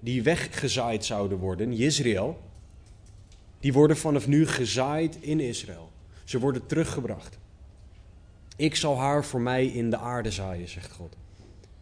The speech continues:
God zal zich ontfermen over Lo Ruhamah. Hij zal barmhartigheid gaan tonen aan geen barmhartigheid.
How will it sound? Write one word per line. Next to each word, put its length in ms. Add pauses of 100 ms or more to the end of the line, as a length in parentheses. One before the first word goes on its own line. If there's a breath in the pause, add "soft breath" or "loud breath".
(580 soft breath)
God 260
zal 140
zich 240
ontfermen 760
over 380
Lo 200
Ruhamah. 460 (440 loud breath)
Hij 120
zal 260
barmhartigheid 840
gaan 240
tonen 520
aan 380 (320 loud breath)
geen 580 (180)
barmhartigheid. 840